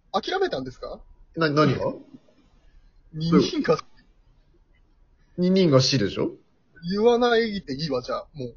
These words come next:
Speaker 1: <laughs> そんな。
Speaker 2: いやいや、もう一回、もう一回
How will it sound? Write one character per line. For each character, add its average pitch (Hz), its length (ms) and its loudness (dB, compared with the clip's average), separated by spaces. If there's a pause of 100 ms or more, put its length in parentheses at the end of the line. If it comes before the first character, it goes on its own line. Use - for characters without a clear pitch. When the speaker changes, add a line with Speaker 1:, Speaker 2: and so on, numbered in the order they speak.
(240)
Speaker 1:
<laughs> - 140 -12 (2500)
そ 349 140 2
ん - 20 -4
な。 285 80 0
Speaker 2:
い 262 40 -6 (720)
や 120 160 4
い 107 60 6
や、 92 140 2 (800)
も 143 100 -2
う 160 40 2
一 143 140 -4
回、 196 480 4 (240)
も 185 180 2
う 247 60 4
一 214 140 -4
回 208 320 4